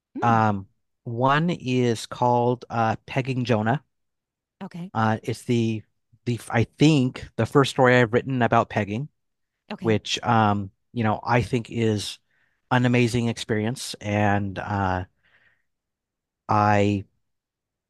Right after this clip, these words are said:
Speaker 2: fantasize about it and, you know, have enjoyed it, and I want to, uh, you know, get that out a little bit.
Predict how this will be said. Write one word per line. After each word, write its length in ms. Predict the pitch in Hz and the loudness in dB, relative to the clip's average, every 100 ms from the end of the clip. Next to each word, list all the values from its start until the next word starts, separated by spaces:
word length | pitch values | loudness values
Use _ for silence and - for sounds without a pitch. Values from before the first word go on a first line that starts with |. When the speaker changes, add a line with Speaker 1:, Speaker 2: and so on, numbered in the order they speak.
| _ - | _ 0
Speaker 2:
fantasize 480 | 120 120 120 113 | 2 2 2 0
about 240 | - 107 113 | 2 2 2
it 160 | 127 - | -2 -4
and, 540 | 104 98 101 98 92 - | -6 -6 -6 -8 -12 -12
you 120 | 110 | -6
know, 100 | 98 | -4
have 200 | 95 110 | -2 -2
enjoyed 320 | 104 113 113 | -2 0 2
it, 220 | 120 110 - | 2 0 -4
and 580 | 107 104 104 101 101 95 - - _ _ - | -6 -2 -2 -2 -4 -10 -18 -20 _ _ 0
I 220 | 101 104 | 2 2
want 360 | 101 101 92 - | 0 -2 -4 -6
to, 500 | - 101 98 95 90 | -6 -4 -4 -8 -10
uh, 460 | 95 92 90 87 95 _ _ _ _ - | -8 -6 -6 -8 -12 _ _ _ _ -6
you 80 | 101 | -4
know, 120 | 95 | -4
get 260 | 110 123 - | -6 -4 0
that 180 | 110 | 2
out 220 | 104 104 101 | 2 -2 -6
a 40 | |
little 200 | 104 101 | -8 -4
bit. 240 | 110 131 | -2 -4